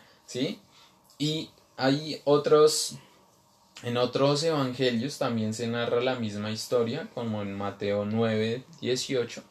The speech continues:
la pueden buscar también. Y en esta, en la versión de Mateo, eh, dice que ella pensó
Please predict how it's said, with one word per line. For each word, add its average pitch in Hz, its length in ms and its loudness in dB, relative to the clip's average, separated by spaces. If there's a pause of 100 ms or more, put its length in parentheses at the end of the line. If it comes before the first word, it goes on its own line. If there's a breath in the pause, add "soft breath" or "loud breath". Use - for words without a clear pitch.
(380 soft breath)
la 107 180 -4
pueden 101 320 -6
buscar 113 420 -4
también. 127 440 -4 (760 loud breath)
Y 170 320 -4 (260)
en 147 160 2
esta, 175 460 0 (180)
en 131 180 0
la 117 220 0
versión 127 480 2
de 139 80 -2
Mateo, 147 600 0 (400 soft breath)
eh, 110 540 0 (400)
dice 147 440 0
que 156 300 2
ella 127 440 0 (300)
pensó 127 800 0